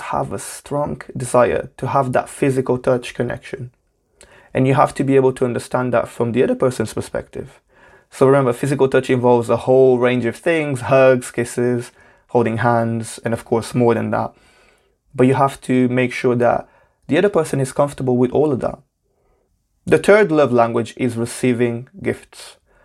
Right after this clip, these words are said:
Some people find love in receiving something thoughtful from another person. It could be, like, a small or big gesture. It could be a holiday, a flower, a surprise activity, an experience, a short letter or card,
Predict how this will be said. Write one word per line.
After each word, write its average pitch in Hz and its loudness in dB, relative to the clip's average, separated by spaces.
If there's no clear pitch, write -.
Some 160 2
people 160 2
find 139 0
love 131 2
in 127 -2
receiving 135 -2
something 139 0
thoughtful 170 -4
from 113 -4
another 110 2
person. 110 -6
It 175 -2
could 185 2
be, 214 2
like, 190 4
a 135 2
small 147 0
or 123 0
big 127 4
gesture. 135 -2
It - -12
could 127 -4
be 120 4
a 117 6
holiday, 160 4
a 127 2
flower, 139 4
a 127 -2
surprise 123 -2
activity, 120 -4
an 127 -2
experience, 120 0
a - 2
short 123 2
letter 120 2
or 117 0
card, 120 0